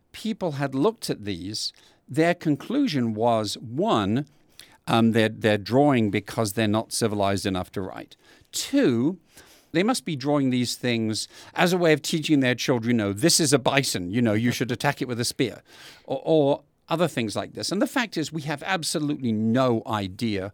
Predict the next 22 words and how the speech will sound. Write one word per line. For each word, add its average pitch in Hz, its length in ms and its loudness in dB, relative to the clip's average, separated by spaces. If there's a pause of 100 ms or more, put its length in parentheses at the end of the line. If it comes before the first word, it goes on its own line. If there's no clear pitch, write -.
(200)
why 113 720 0
they, 104 440 -2 (240)
they 123 140 -2
drew 104 180 -6
these 98 220 -4
scenes. 87 360 -8 (240)
But 151 400 0 (380)
what 175 340 -2
this 208 200 -2
team 160 240 0
of 117 100 -4
scientists 143 520 -4
discovered 160 580 -6
was 110 160 -6
that 113 200 -6
around 104 1120 -4 (220)
these, 101 640 -8
um, 95 380 -4 (360)
beautifully 208 880 0
executed 113 800 -6 (240)
thirty 220 840 2 (140)
thousand 175 1040 2